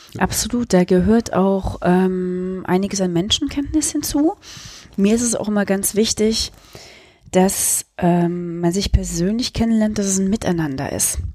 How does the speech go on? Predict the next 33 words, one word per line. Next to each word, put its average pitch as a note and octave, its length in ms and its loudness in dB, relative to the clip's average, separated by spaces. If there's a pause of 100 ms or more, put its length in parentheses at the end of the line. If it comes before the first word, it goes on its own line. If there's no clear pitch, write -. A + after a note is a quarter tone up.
(640)
Und F3+ 120 2
es F3+ 160 4
geht G#3+ 160 2
sich A3 120 0
tatsächlich A3 600 0
nicht G#3 460 -4 (100)
nur G3+ 420 2
um F3+ 120 -2
dieses F#3 360 0
rein F3 240 2
körperliche, A3 600 2
sondern F#3+ 240 -2
auch F#3+ 80 -6
um F#3+ 100 -6
das F#3+ 160 0
Mentale. G3 560 2
Das F3+ 220 -2
heißt, F#3+ 260 0 (500)
es - 180 -2
ist - 220 -2
ganz F3+ 300 0
wichtig, G#3+ 340 -2
dass - 680 -2
im F#3+ 180 -6
Kopf - 280 2
auch - 180 -2
stimmt. - 540 -6 (720)
Mm, F#3+ 560 -2 (360)
und G3+ 120 0
es - 140 0
gibt - 220 0
halt A3 200 2
Tage, A3 760 2